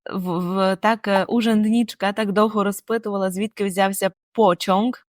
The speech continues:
у нашої підписниці? Справа в тому, що почонг — це поїзд. Поїзд, так?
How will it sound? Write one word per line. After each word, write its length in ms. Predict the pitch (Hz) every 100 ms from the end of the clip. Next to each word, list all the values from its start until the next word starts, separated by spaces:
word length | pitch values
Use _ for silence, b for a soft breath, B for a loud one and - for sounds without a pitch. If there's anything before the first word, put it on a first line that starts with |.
| -
у 160 | 214
нашої 420 | 208 214 214 226
підписниці? 800 | 208 202 - 214 208 226 233 285 - _ _ _
Справа 360 | - - 226 254
в 80 | -
тому, 320 | 180 180 254
що 240 | - 208
почонг — 760 | 202 214 202 190 - 185 254 -
це 300 | - 202 220 - _ _
поїзд. 840 | - 254 233 151 151 - - - _ _ _ _ _ _
Поїзд, 480 | - 240 165 160 -
так? 320 | 240 320 -